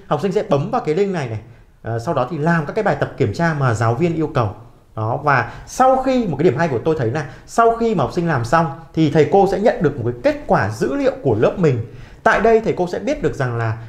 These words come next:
câu hỏi nào là câu hỏi mà học sinh hay bị trả lời sai nhất. Rồi từng mỗi câu hỏi thầy cô sẽ thấy được bao nhiêu bạn trả lời đúng, bao nhiêu bạn trả lời sai. Thậm chí là sẽ nhìn được một cái gọi là phổ điểm của lớp mình, từ bao nhiêu điểm đến bao nhiêu điểm.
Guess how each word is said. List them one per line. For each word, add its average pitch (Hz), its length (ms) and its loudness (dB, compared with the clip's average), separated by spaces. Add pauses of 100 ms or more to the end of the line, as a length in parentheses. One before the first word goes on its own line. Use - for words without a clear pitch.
(100)
câu 262 180 4
hỏi 208 200 0
nào 127 260 -2
là 117 100 -2
câu 185 220 0
hỏi 160 140 2
mà 117 120 -2
học 113 180 -2
sinh 175 120 -2
hay 214 300 0
bị 190 200 -8
trả 113 160 -4
lời 110 160 0
sai 151 260 -2
nhất. - 280 0 (460)
Rồi 170 260 6
từng 180 320 6
mỗi 180 180 4
câu 262 120 4
hỏi 226 240 4
thầy 135 100 -2
cô 185 100 0
sẽ - 120 -8
thấy 143 200 0
được 196 280 2 (260)
bao 233 220 4
nhiêu 240 100 4
bạn 208 200 2
trả 117 80 0
lời 117 160 0
đúng, 131 220 0 (100)
bao 214 220 2
nhiêu 208 120 0
bạn 190 220 -2
trả - 140 -4
lời 110 120 -2
sai. 160 340 -2 (520)
Thậm 226 200 4
chí 165 180 4
là 220 80 4
sẽ - 120 -4
nhìn 214 160 0
được 160 160 0
một 113 120 -4
cái 117 100 -2
gọi - 120 -8
là 120 80 0
phổ 135 360 4
điểm 139 160 4 (100)
của 120 120 4
lớp 160 200 2
mình, 139 280 2 (440)
từ 175 180 6
bao 202 140 4
nhiêu 208 100 2
điểm 151 220 0
đến 120 160 -2
bao 175 140 0
nhiêu 180 100 -2
điểm. 147 180 2